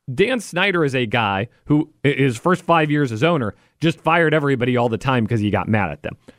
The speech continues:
You're working so hard to present yourself as not Dan Snyder. Here's how you present yourself as not Dan Snyder. Just calmly play out the season,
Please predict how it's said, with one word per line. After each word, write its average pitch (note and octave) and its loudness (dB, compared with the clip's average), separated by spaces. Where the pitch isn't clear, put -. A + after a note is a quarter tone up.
You're E3 4
working F#3 2
so F#3+ -2
hard F#3 0
to D#3+ 0
present C#3 0
yourself C3 0
as A2+ 0
not A#2+ -4
Dan E3+ 0
Snyder. G3 0
Here's A3+ 2
how G#3+ 0
you F#3+ 0
present D#3 0
yourself C3 0
as A2 -4
not A2 -2
Dan F#2 0
Snyder. D2+ -6
Just - -4
calmly G3+ 2
play E3 0
out G#3+ 0
the G#3 -2
season, F3+ 0